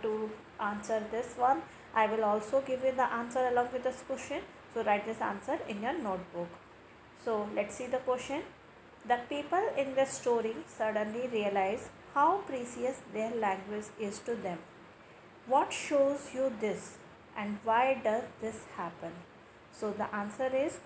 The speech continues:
when the village men realize that their mother tongue French will no longer be taught to them and it would be replaced by German, the very next day they realize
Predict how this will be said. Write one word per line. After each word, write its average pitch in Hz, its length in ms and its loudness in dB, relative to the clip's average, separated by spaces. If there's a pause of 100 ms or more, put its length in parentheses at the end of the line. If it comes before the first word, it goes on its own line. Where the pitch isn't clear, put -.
(300)
when 262 360 2
the 370 220 4
village 247 480 -2
men 208 460 -4
realize 214 640 2
that 202 340 2
their 208 160 0
mother 202 400 0 (160)
tongue 190 240 -2 (220)
French 196 380 -4 (120)
will 226 120 -2
no 233 280 -2
longer 302 500 0
be 302 200 -6
taught 220 320 0
to 226 200 -4
them 185 340 -4 (320)
and 214 300 0
it 247 120 -8 (100)
would 277 240 -2
be 320 180 0
replaced 240 580 -2
by 226 200 2 (100)
German, 196 540 -2 (300)
the 226 100 2
very 262 380 2
next 226 440 -6
day 208 240 -6 (380)
they 240 300 2
realize 208 640 0